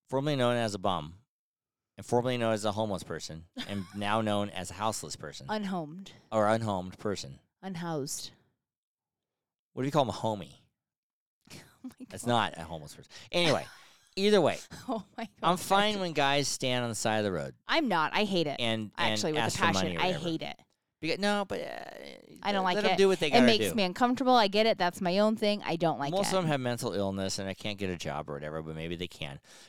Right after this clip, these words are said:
Speaker 1: But in Reno, they stand on the medians
Speaker 2: Right.
Speaker 1: where you're making a turn,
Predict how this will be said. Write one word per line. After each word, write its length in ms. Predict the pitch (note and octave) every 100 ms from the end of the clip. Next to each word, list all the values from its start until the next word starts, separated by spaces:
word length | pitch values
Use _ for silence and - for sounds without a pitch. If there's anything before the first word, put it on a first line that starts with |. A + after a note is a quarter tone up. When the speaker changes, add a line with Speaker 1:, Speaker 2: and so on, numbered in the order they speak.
| -
Speaker 1:
But 160 | C#3 C#3+ -
in 340 | D#3 D#3 B2
Reno, 520 | D3 G#3+ A#2+ D2+ G#2 - _ _ _
they 100 | C#3+
stand 360 | D3+ - F#3 F3
on 60 | D3
the 60 |
medians 800 | B2 C3 D3+ B2+ F2+ D2 - - _ _ _ _ _ _ _ _ _ _ - - -
Speaker 2:
Right. 140 | D3
Speaker 1:
where 100 | B2+ C#3
you're 100 | C3+
making 320 | C#3+ D3 D3+
a 60 | A2+
turn, 560 | - D#3 B2+ G2+ G2+